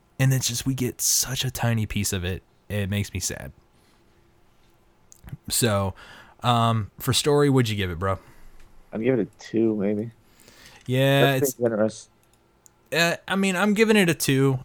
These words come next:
Speaker 1: as well, 'cause it's not the, the worst story, um,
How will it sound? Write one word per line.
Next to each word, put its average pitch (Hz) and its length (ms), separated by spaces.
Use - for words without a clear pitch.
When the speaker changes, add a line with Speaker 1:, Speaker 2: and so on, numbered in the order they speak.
Speaker 1:
as 120 180
well, 117 480
'cause 113 240
it's 117 200
not 131 240
the, 110 300
the 107 260
worst 98 640
story, 147 640
um, 131 480